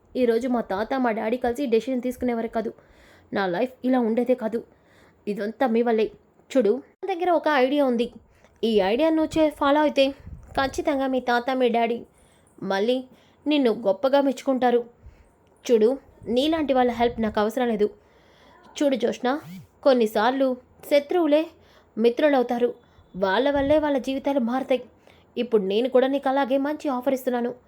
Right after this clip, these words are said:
మీ తాత అలాగే మీ డాడీ ఈ రెస్టారెంట్ని కార్తిక్ నెంబర్ వన్ పొజిషన్లో తీసుకెళ్తాడని సీఈఓ చేశారు. కానీ నెంబర్ వన్ కాదు, నష్టాల్లోకి వెళ్ళింది అంటే ఈ రెస్టారెంట్,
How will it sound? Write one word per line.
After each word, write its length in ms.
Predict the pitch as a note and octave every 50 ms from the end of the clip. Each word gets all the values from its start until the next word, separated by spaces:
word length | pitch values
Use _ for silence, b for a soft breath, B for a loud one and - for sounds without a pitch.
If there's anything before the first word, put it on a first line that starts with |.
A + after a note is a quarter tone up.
| b b b b b b b b b -
మీ 160 | A#3+ A3 G#3+
తాత 340 | G#3 - F#3+ F#3 A3 A3 C#4
అలాగే 400 | C4+ C4+ C4+ C4+ C4+ C4 C#4 C#4+
మీ 140 | C#4 C4+ C4+
డాడీ 240 | B3 B3+ C4 B3+ C4+
ఈ 240 | B3+ B3 B3+ C#4+
రెస్టారెంట్ని 600 | C4+ A#3+ A#3+ A#3+ D4 C#4+ C4+ C4 B3+ B3+ B3+ B3 B3 b b b b b b -
కార్తిక్ 420 | - D#4+ G#4+ - - G4+ - - A#3+
నెంబర్ 260 | A3+ A3 B3 D4 D#4
వన్ 140 | D4+ C#4+ C#4
పొజిషన్లో 400 | - A#3+ A#3+ A#3 - C#4 C#4 C4+
తీసుకెళ్తాడని 680 | C4 A#3 A3+ A3 - - C4 A#3 C4 B3 A#3 A#3 C4+
సీఈఓ 340 | C#4+ - D#4 D4 D4+ D4 C#4+ C4 B3 B3
చేశారు. 300 | A#3 - A#3 A3 A#3 - - b b b b b b b b b b b _ -
కానీ 340 | A#3 G#3+ G#3+ A3+ A3+ A3+ A3 - b b b b b _ _ _ -
నెంబర్ 340 | G#3+ A3+ G3 G3+ A#3 C#4 C#4
వన్ 140 | C4+ C4 C4
కాదు, 280 | C4 B3 A3+ A#3 A#3 - - b b b b b b b -
నష్టాల్లోకి 680 | A3 A#3 A#3 A#3+ A#3+ - - F#4 E4+ D#4 C#4+ C#4 - C#4
వెళ్ళింది 340 | C4+ C4 C4 C#4 C#4 C#4
అంటే 280 | C4+ B3+ B3 A#3+ C4 C4
ఈ 80 | B3+ B3
రెస్టారెంట్, 580 | A#3 G#3 G3+ - C4+ C4 B3+ A#3+ A3+ A#3+ A#3+